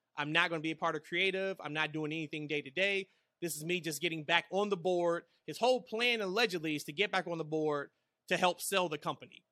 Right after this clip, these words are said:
He feels like they won't be able to get their proper value unless he is involved in this.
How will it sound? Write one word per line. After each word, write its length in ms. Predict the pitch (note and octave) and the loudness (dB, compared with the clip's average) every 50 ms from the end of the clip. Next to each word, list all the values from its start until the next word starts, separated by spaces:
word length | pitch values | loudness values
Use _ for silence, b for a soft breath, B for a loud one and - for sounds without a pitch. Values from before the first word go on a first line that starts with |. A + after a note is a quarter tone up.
| _ _ _ _ _ | _ _ _ _ _
He 120 | - F#3 F#3+ | -6 -6 -6
feels 300 | F#3 G3 F#3+ F#3 E3 D3+ | 0 2 2 2 2 2
like 340 | D#3+ D#3 D3+ D3 D3 - _ _ _ _ _ - | 4 4 4 4 2 -4 _ _ _ _ _ 0
they 180 | E3 E3+ E3+ | 2 2 2
won't 260 | E3 E3+ F3 F#3 F3 D3 | 4 4 2 2 2 0
be 100 | E3+ E3 | -2 -2
able 160 | E3+ D#3 D#3+ | 0 -2 -4
to 80 | D#3 | -6
get 280 | C#3+ D3 D#3+ E3 D#3 - | -2 -2 -2 -2 -2 -4
their 100 | D3+ C3+ | -8 -6
proper 320 | - - F3 E3+ - D#3+ | -2 -2 -2 -2 -2 -4
value 420 | C#3+ D#3 D#3+ E3 D#3+ D#3+ D#3+ D#3 D3+ | 0 2 2 2 4 2 2 0 0
unless 280 | D3 D3+ D#3 D#3 - | 0 0 -2 -2 -2
he 220 | - - F3 D#3+ D#3 | -4 -6 -4 -2 -2
is 260 | D#3 D3+ C#3 C3 - _ _ _ _ _ _ - | -2 -2 -4 -6 -10 _ _ _ _ _ _ -4
involved 600 | F3 D#3+ D3+ C3 D#3 E3 F3 F3+ F#3+ F#3+ - - | -4 -4 -2 2 4 6 6 6 6 2 0 -2
in 160 | G3+ G#3 G#3 | -4 -2 -2
this. 360 | G#3 G#3+ A3 A3 - - - | -2 -2 -2 -2 -4 -8 -14